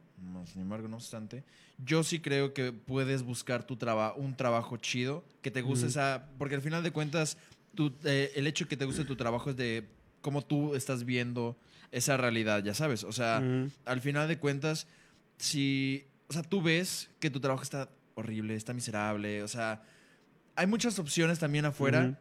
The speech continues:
Speaker 1: que si existe una planeación antes, o sea, para la gente que todavía no, no tiene de que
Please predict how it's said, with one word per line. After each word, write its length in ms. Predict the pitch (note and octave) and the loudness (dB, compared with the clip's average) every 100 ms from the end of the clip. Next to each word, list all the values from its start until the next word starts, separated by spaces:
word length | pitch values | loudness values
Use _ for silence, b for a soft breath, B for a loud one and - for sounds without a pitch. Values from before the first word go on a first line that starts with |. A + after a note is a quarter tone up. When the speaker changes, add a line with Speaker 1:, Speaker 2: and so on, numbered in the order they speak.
| - | 0
Speaker 1:
que 120 | D3+ | 0
si 140 | - | 4
existe 360 | D#3+ - A3+ B3+ | 2 2 -2 -2
una 180 | B3+ - | -2 0
planeación 640 | D3 C3 B2 - C#3+ D#3 | 0 2 0 0 2 2
antes, 320 | B2+ C3 D#3+ | 0 0 -2
o 20 | |
sea, 160 | B2+ B2 | 0 0
para 160 | B2+ B2 | 2 2
la 80 | |
gente 220 | B2 E3+ F3 | 2 0 0
que 80 | |
todavía 500 | C#3 C#3 C#3 C3+ C3+ b b b b - _ - | 2 4 6 4 2 b b b b -20 _ -6
no, 420 | D3+ D#3 D#3+ D#3+ | 0 4 4 4
no 260 | E3 E3 E3 | 2 2 2
tiene 560 | E3 D#3+ D3+ D#3 D3 C3+ | 2 4 4 4 4 2
de 160 | B2+ - | 0 2
que 360 | B2 A#2+ A2+ | 2 2 0